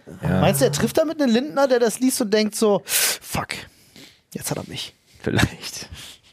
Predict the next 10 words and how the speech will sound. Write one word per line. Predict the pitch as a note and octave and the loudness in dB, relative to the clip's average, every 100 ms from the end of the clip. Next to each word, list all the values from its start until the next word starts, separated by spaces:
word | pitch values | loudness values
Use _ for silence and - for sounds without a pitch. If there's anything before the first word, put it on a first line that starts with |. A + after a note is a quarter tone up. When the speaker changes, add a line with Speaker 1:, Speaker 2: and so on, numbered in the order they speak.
| _ _ _ - - | _ _ _ -20 -6
Speaker 1:
Ja, | E2+ F#2 | -4 -2
wenn | G2 | 0
Lindner, | F#2+ G#2 B2 A#2+ | 0 0 -4 -2
<laughs> | F3 | -4
wenn, | A2 | -2
ey, | - A#2 D#2 | 0 0 0
alter | A#2 A#2+ | 2 2
Lindner | G#2+ B2 B2+ | 0 0 -4
pumpt | A#2+ - D3 D3 | -4 -4 -4 0
doch | C3 | -2